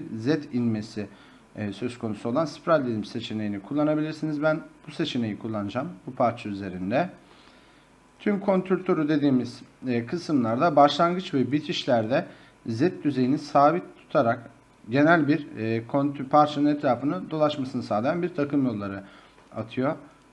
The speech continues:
Bunları isterseniz aktif edebilirsiniz, isterseniz devre dışı bırakabilirsiniz. Ama ben, e, aktif olarak kalmasından, ım, yanayım. Çünkü parçanın,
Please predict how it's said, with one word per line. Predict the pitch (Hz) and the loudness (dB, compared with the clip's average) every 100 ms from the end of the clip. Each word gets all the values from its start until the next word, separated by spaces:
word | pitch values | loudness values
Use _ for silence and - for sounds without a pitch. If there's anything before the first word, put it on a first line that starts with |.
| - | -2
Bunları | 185 175 165 | 2 2 2
isterseniz | 151 143 175 170 160 143 | 0 2 2 4 2 2
aktif | 139 143 147 160 | 4 2 -4 -2
edebilirsiniz, | 147 143 143 139 131 | 0 0 0 -2 -6
isterseniz | 156 - 123 110 147 | -6 0 0 0 0
devre | 147 143 120 | 0 0 0
dışı | 113 113 - - | -4 -6 -8 -8
bırakabilirsiniz. | 107 107 101 107 143 147 165 160 | -6 -4 -4 -4 -4 -2 -4 -2
Ama | 160 156 | 0 4
ben, | 156 151 - - - | 4 2 -8 -20 -8
e, | 127 127 | -2 0
aktif | 127 - 185 - | -2 -4 -8 -4
olarak | 143 123 143 - | -2 0 0 0
kalmasından, | - 131 135 135 143 139 135 131 - - | 0 0 0 -2 -4 0 0 -2 -10 -10
ım, | 110 107 104 104 98 | -4 -2 -2 -2 -2
yanayım. | 107 101 139 185 165 | -4 -2 0 -2 -4
Çünkü | - 139 160 151 | -4 -2 -2 0
parçanın, | 147 143 143 147 143 | 4 4 4 4 4